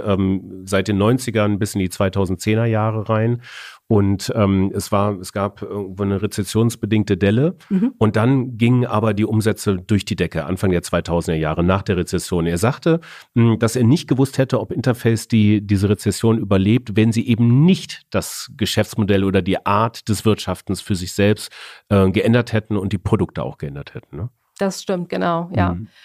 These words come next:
Speaker 2: Also ich, wir sind seitdem eigentlich auf einem Erfolgskurs
Speaker 1: Mhm.
Speaker 2: und, ähm, wollen auch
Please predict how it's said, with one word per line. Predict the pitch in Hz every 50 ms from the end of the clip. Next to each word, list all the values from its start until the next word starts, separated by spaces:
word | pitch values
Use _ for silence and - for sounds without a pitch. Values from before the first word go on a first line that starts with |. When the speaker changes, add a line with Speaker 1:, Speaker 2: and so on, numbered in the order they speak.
| - - -
Speaker 2:
Also | 190 202 196 214 214
ich, | 202 - - _ _ _ _ _ _ _ _
wir | - 196 196 185
sind | 196 220 233
seitdem | 240 208 190 - 196 208 208
eigentlich | 147 175 185 208 196 190
auf | 170 -
einem | 196 175 -
Erfolgskurs | - 180 - - 202 208 208 - - - _ _ - - 240 247 262 285 294 - - _ -
Speaker 1:
Mhm. | 101 90 87 90 95 92 - _
Speaker 2:
und, | - 190 185 190 190 190 190 180 - -
ähm, | 185 185 185 185 180 180 185 180 - 170
wollen | 175 185 180 190 202
auch | 156 180 - -